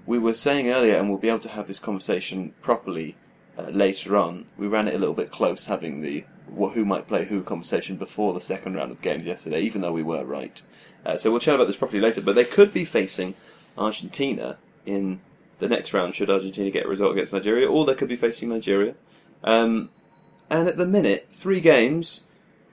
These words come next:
no points, uh, no losses, sorry, two points dropped in today's game, two wins earlier on. They've got the results they needed to go through the group first, as they would be expected to do so, but they've looked pretty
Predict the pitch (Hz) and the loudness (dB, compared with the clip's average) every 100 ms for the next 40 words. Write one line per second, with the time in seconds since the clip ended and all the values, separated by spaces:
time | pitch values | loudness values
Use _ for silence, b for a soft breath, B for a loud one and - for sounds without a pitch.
0 | _ _ _ 143 175 175 160 160 120 - | _ _ _ 2 4 4 6 6 4 -2
1 | - - - - 131 143 139 135 135 131 | -4 -4 -6 2 4 6 8 8 6 6
2 | 151 175 160 160 - 104 - 113 107 110 | 6 6 6 4 2 -2 0 2 4 4
3 | 120 - 160 151 120 - 120 123 117 120 | 0 -2 -2 0 0 2 0 -2 0 2
4 | 120 117 113 143 127 120 117 110 104 110 | 4 0 0 0 0 2 4 4 6 4
5 | 113 B B B B _ _ - 131 - | 2 B B B B _ _ 0 0 6
6 | 180 - 147 139 156 - 120 113 143 123 | 6 8 4 4 4 6 2 4 0 -2
7 | 120 117 113 - 110 107 113 104 131 123 | -2 2 2 2 -4 0 0 2 4 4
8 | - - 127 123 117 110 110 - - - | 2 -4 0 2 2 2 0 -2 -4 -4
9 | 131 135 123 113 147 156 151 98 85 73 | -4 -8 -10 -2 2 2 2 0 2 2
10 | - - - - 151 147 185 - - - | -2 -6 -8 -6 -10 -4 -4 -4 -10 -10
11 | - 208 - 180 | -8 -6 -4 -4